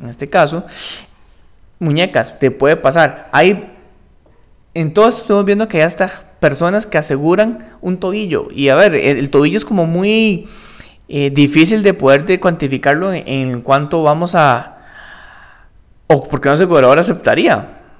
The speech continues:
A fin de cuentas, lesión de un tobillo es muy probable que llegue a pasar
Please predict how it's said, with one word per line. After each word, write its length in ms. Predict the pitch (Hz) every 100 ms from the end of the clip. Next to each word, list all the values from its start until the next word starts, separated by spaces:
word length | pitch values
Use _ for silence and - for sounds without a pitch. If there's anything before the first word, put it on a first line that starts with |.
| -
A 100 | 135
fin 120 | 135
de 100 | 147
cuentas, 300 | 185 185 123
lesión 280 | 120 127 143
de 60 |
un 120 | 165 170
tobillo 340 | 170 180 202
es 100 | 180
muy 500 | 175 190 233 - - - _ _ -
probable 480 | 208 175 240 311
que 120 | 240 151
llegue 180 | 143
a 60 | 139
pasar 460 | 117 95 - -